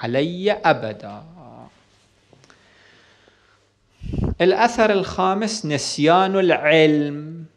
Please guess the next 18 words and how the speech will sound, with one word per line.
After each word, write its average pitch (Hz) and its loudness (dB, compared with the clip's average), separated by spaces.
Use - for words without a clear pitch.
نذكره 170 0
بخصوصه 127 -2
وإن 139 2
كان 117 -2
مندرج 117 0
في - -10
العنوان 117 -6
الأول. 107 -6
عن 165 2
النبي 110 -4
صلى 104 -8
الله 101 -4
عليه 101 -12
وآله: 104 -10
"إن 107 -10
العبد 107 -8
ليذنب 104 -10
الذنب 117 -6